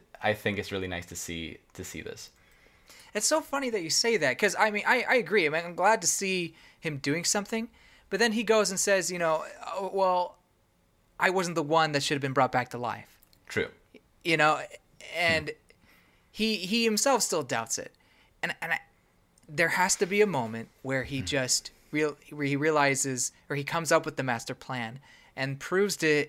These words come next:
Speaker 2: himself and everyone that he was the one that needed to be brought back.
Speaker 1: Yeah,
Speaker 2: Uh,
Speaker 1: I, I really hope for
Speaker 2: so,
Speaker 1: that
Speaker 2: and,
Speaker 1: too.
Speaker 2: and, and, and I think this, this kind of just kinda sets that up. Is,
Speaker 1: Yeah.
Speaker 2: is my mind. It, yeah. Anyway, I hope
Speaker 1: No,
Speaker 2: that,
Speaker 1: for
Speaker 2: hope
Speaker 1: sure.
Speaker 2: that made sense.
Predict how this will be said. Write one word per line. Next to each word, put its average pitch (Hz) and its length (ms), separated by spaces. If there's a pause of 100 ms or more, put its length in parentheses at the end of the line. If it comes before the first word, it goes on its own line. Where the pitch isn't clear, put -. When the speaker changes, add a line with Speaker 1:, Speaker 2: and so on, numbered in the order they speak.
(120)
Speaker 2:
himself 151 500
and 160 100
everyone 139 540 (580)
that 156 140
he 175 120
was 190 280
the 156 80
one 120 320 (480)
that 147 120
needed 143 180
to 131 60
be 131 80
brought 123 220
back. - 320 (380)
Speaker 1:
Yeah, 78 460
Speaker 2:
Uh, 117 40 (120)
Speaker 1:
I, 110 120
I 98 80
really 120 240
hope 101 180
for 95 80
Speaker 2:
so, 90 60
Speaker 1:
that 156 80
Speaker 2:
and, 165 80
Speaker 1:
too. - 80
Speaker 2:
and, 170 160 (100)
and, 165 220
and 170 100
I 170 60
think 170 240
this, 185 200
this 170 260
kind 160 220
of 139 80
just 131 260
kinda 123 360 (160)
sets 143 340
that 120 180
up. - 240 (680)
Is, 117 100
Speaker 1:
Yeah. - 180
Speaker 2:
is 123 220
my 117 140
mind. - 340 (320)
It, - 160 (460)
yeah. - 80 (200)
Anyway, - 260 (720)
I 147 60
hope 156 100
Speaker 1:
No, - 60
Speaker 2:
that, 131 100
Speaker 1:
for 107 60
Speaker 2:
hope - 100
Speaker 1:
sure. - 80
Speaker 2:
that 113 80
made 113 160
sense. - 380